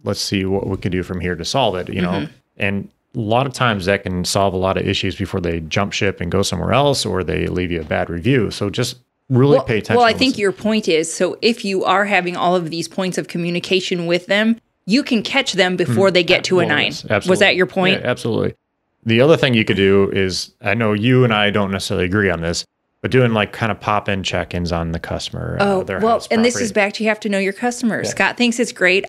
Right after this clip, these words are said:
Speaker 2: but I think it's weird. And I'm like, "Why are you bugging me?" But Scott thinks it's amazing. So
Speaker 1: Well, you're a little bit of a different person than some customers, but again, go, on,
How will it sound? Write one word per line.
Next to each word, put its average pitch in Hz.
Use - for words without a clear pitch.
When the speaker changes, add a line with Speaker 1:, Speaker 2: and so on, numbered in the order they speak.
Speaker 2:
but 180
I 170
think 185
it's 185
weird. 208
And 151
I'm 175
like, 180
"Why -
are 160
you 196
bugging 208
me?" 151
But -
Scott -
thinks 175
it's 175
amazing. 165
So -
Speaker 1:
Well, 120
you're 113
a 110
little 107
bit 95
of 95
a 90
different 95
person 113
than 92
some 85
customers, 90
but 90
again, 90
go, 87
on, 90